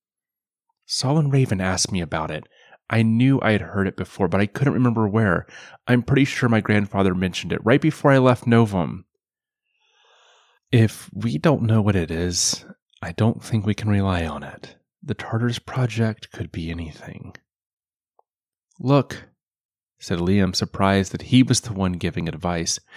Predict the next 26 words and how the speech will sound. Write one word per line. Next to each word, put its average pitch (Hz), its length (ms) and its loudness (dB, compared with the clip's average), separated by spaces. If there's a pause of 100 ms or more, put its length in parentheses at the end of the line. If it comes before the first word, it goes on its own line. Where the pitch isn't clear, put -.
(160)
"You 285 160 4
heard 175 280 2
what 104 120 4
I 85 120 0
said. 110 400 0
We 131 200 2
meet 131 400 0
Karis 113 440 -4
and 101 220 -6
Mir. 92 400 -2 (380)
She's - 200 -6
going 139 220 4
to 139 60 0
find 131 280 0
Nathan 123 360 2
and 92 220 -2
bring 123 240 2
him 117 280 0
there. 107 560 0
Oliver 135 380 4
will 131 140 4
be 123 160 -2
with 123 200 2
us 127 140 0
then, 120 240 0
too." 110 500 -2